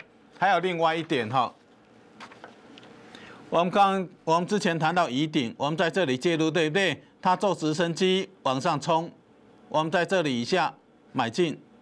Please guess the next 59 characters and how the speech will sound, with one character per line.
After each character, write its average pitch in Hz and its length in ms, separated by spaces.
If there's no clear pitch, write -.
在 180 180
这 190 240
里 143 180
以 123 220
上 151 320
卖 156 240
出。 165 340
我 160 180
一 190 80
直 170 140
跟 175 180
大 175 80
家 165 160
谈 143 160
到 156 200
呢， 139 120
我 175 140
买 151 240
进 160 340
该 170 160
卖 175 220
的 151 80
时 170 100
候 156 100
我 127 140
会 147 160
带 151 240
出。 160 340
那 180 140
有 156 160
些 170 140
股 147 180
票 151 280
呢， 147 120
我 147 160
们 170 80
有 139 140
机 160 220
会 165 180
做 160 240
一 - 20
个 147 120
说 170 260
明。 147 340
那 175 120
有 147 160
时 160 80
候 170 120
没 175 140
有 127 120
时 135 240
间 160 260
哈， 131 220
像 185 300
另 185 160
外 180 160
像 170 240
穆-， 190 260
像 170 420